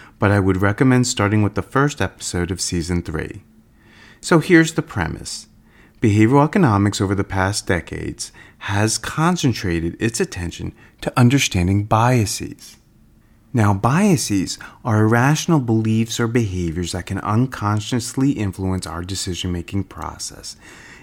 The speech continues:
and they are behaviors that are consistently observed. These are errors in judgments that all follow in the same direction, and we can see what type of error each bias has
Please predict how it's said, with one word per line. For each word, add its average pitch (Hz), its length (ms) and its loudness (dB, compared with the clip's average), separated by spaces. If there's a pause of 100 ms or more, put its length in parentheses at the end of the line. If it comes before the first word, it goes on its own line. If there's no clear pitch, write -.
(140)
and 110 320 4
they 131 100 6
are 147 80 6
behaviors 147 640 2
that 120 100 -2
are 110 60 -2
consistently 117 720 -4
observed. 107 800 -2 (680)
These 202 320 0
are 247 200 0
errors 110 360 2
in 113 140 4
judgments 85 680 -6 (200)
that - 200 -6
all 110 300 2
follow 98 460 2
in 98 220 -2
the 87 100 0
same 95 480 0
direction, 85 640 -8
and 104 140 -2
we 104 100 2
can 107 180 0
see 147 360 2
what 143 180 0
type 104 300 -6
of 113 200 -4
error 85 380 -4
each 110 380 -4
bias 98 300 -4
has 80 420 -10